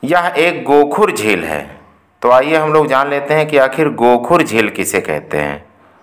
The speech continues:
तो हमने यहाँ पर नोट कर दिया है गोखुर झील।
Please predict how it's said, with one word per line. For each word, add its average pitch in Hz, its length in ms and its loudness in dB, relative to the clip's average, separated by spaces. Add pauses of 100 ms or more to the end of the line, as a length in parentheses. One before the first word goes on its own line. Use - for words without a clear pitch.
(1500)
तो 123 60 0
हमने 175 320 2
यहाँ 165 200 4
पर 160 160 2
नोट 156 320 0
कर 147 120 2
दिया 120 260 2
है 147 220 -4 (280)
गोखुर 120 460 2
झील। 95 340 -2